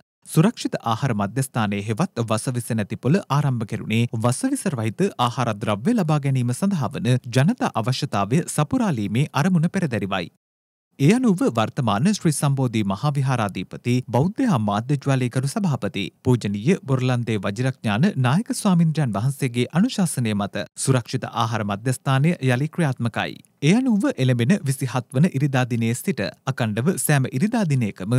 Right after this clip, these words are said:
පෙරවරු පහයි තිහේ සිට දොළහ දක්වා වස විස නැති පොළ පැවැත්වෙන බවයි සංවිධායකයින් පාරිභෝගික ජනතාවට දැනුම් දෙන්නේ. ඔබටත් සෑම ඉරිදා දිනයකම මෙම සුරක්ෂිත ආහාර මධ්‍යස්ථානය හෙවත් වස විස නැති පොළ කරා පැමිණ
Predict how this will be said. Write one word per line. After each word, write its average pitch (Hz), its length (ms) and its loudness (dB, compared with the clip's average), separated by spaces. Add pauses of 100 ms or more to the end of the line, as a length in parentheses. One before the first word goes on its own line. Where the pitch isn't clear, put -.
(100)
පෙරවරු 127 420 2
පහයි 147 260 0
තිහේ 127 260 -2
සිට 185 300 -2
දොළහ 139 260 2
දක්වා 143 500 -2
වස 123 280 0
විස 110 200 -4
නැති 113 240 -2
පොළ 160 240 0
පැවැත්වෙන 165 500 0
බවයි 107 440 0
සංවිධායකයින් 120 880 0
පාරිභෝගික 190 640 -2
ජනතාවට 131 560 0
දැනුම් 170 260 4
දෙන්නේ. 107 360 -2 (380)
ඔබටත් 156 560 0
සෑම 123 340 0
ඉරිදා 120 340 -2
දිනයකම 117 560 0
මෙම 135 220 2
සුරක්ෂිත 214 520 -6
ආහාර 123 360 0
මධ්‍යස්ථානය 123 680 -2
හෙවත් 131 460 -4 (160)
වස 127 360 2
විස 269 200 -2
නැති 170 260 2
පොළ 135 220 0
කරා 123 260 -2
පැමිණ 127 420 0